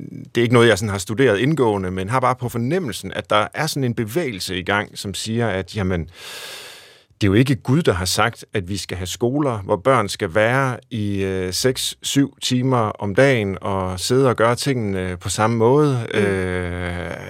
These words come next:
Speaker 1: tidligere så var børnene bare en del af måske <laughs> oprindeligt en jæger-samlerflok. Nu er vi mange ti tusind år tilbage i, i tiden, ikke? Øhm, men, og så synes vi bare, øh, i vores kultur, på det her tidspunkt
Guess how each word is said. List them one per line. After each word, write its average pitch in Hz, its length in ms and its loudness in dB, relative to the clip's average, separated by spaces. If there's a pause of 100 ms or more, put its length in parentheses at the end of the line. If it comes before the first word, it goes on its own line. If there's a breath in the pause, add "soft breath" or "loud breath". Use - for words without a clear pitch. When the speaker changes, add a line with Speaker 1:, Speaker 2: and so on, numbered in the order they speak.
(120)
Speaker 1:
tidligere 131 480 6
så 131 240 4 (680 loud breath)
var 95 80 0
børnene 104 340 2
bare 101 160 4
en 107 100 2
del 107 280 2
af 80 340 -4
måske 95 240 -4 (140)
<laughs> - 100 -2
oprindeligt 131 480 2
en 139 120 2
jæger-samlerflok. 127 1040 4
Nu 127 60 -2
er 117 60 -2
vi 107 100 -6
mange 120 360 2
ti 170 220 0
tusind 147 340 2
år 135 100 8
tilbage 131 400 4
i, 110 360 -4
i 113 40 -6
tiden, 156 280 0
ikke? 151 160 -2 (720 loud breath)
Øhm, 113 560 4 (320)
men, 143 240 2
og 139 120 0
så 165 100 0
synes 147 360 0
vi 226 100 0
bare, - 280 -2 (880)
øh, 107 280 2
i 131 40 -2
vores 135 260 2
kultur, 101 480 -6 (140)
på 117 80 2
det 139 100 4
her 127 60 6
tidspunkt 104 600 -4